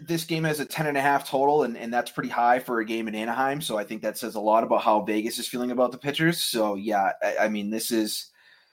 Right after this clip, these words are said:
I mean, as usual, the Red Sox are always priced up, so it's gonna be hard to fit them in. But, um, I, I, I definitely like the bats. I love the Angels side of this. I mean, uh,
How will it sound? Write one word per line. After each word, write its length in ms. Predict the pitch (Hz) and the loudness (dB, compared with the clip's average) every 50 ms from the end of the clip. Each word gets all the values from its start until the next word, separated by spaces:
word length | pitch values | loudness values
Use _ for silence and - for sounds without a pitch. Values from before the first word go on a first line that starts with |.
| _ _ _ _ _ _ _ | _ _ _ _ _ _ _
I 340 | - - - - - 135 139 | 0 0 0 2 2 2 4
mean, 160 | 135 127 127 | 4 4 6
as 220 | 127 127 127 127 | 4 4 4 4
usual, 300 | 131 135 127 - 120 120 | 2 0 0 2 0 0
the 100 | 110 110 | 0 4
Red 180 | 104 117 120 - | 4 4 4 4
Sox 280 | - - 123 113 - - | 4 2 2 2 2 2
are 100 | 101 101 | 4 4
always 240 | 110 110 110 107 | 6 4 4 0
priced 380 | - - - 117 110 104 - - | -4 0 0 0 2 0 0 2
up, 200 | 117 113 113 113 | 2 2 2 2
so 200 | - - 117 104 | 0 -2 -2 -2
it's 100 | 101 98 | -2 -4
gonna 160 | - 113 110 | -4 -6 -4
be 100 | 104 107 | -4 -4
hard 240 | 107 107 110 107 107 | 0 2 2 2 2
to 40 | 101 | -2
fit 220 | - - 117 - - | -6 -8 -8 -6 -6
them 140 | 104 98 | -6 -4
in. 300 | 101 104 110 123 139 151 147 | -4 -4 -2 -4 -4 -6 -2
But, 280 | - 113 104 104 98 - _ _ - | 0 0 0 0 -2 -6 _ _ 2
um, 520 | 101 104 104 101 101 98 95 95 98 95 - _ _ _ _ _ | 4 6 6 6 4 4 2 -2 -6 -10 -12 _ _ _ _ _
I, 140 | 117 113 107 - 107 110 | 4 4 6 6 4 4
I, 100 | 104 - - - | 2 0 -2 -2
I 80 | 107 104 | -2 2
definitely 320 | 101 113 110 - 117 110 | 2 2 0 2 0 -2
like 160 | 107 107 104 - | -2 -2 -2 -4
the 60 | 104 | -2
bats. 240 | 92 107 107 104 - | 2 2 2 2 2
I 80 | - 123 | 2 4
love 260 | 120 123 123 123 120 104 | 6 6 6 6 6 2
the 80 | 110 | 0
Angels 360 | 92 107 110 107 101 101 - | -2 -2 -2 -2 -4 -6 -2
side 200 | - 104 98 95 92 | 0 2 2 2 0
of 100 | 90 82 | -4 -8
this. 260 | 92 90 - - - | -8 -10 -8 -8 -8
I 40 | 98 | -8
mean, 340 | 98 101 98 98 95 95 - - | -8 -8 -8 -8 -10 -12 -8 -4
uh, 280 | 92 95 95 95 92 | -2 -2 0 -2 -2